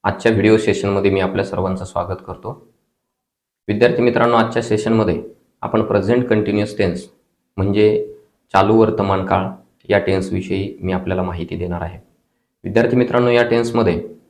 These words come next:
हेल्पिंग व्हर्ब्स, am, is, are वापरले जातात आणि त्यानंतर मेन व्हर्ब म्हणून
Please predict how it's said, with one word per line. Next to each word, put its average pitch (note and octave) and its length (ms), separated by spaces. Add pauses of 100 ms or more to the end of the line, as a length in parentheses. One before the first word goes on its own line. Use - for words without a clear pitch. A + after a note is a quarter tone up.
(420)
हेल्पिंग A2 360
व्हर्ब्स, A#2+ 280 (120)
am, G2 160
is, A2 100
are A#2 160
वापरले G#2 400
जातात G#2 260 (460)
आणि G2+ 160
त्यानंतर A2 500 (640)
मेन A2 240
व्हर्ब A2+ 240
म्हणून G2 240